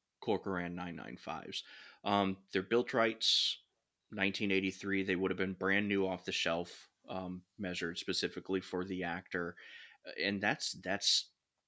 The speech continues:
essentially where the information stops. Your best luck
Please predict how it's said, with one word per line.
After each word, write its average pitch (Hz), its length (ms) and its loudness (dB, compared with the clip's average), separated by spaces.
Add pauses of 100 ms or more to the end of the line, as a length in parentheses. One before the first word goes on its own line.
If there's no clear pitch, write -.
(160)
essentially 127 640 2
where 98 180 2
the 95 160 -2
information 92 580 0
stops. - 440 -2
Your 131 100 4
best 131 340 2
luck 120 240 2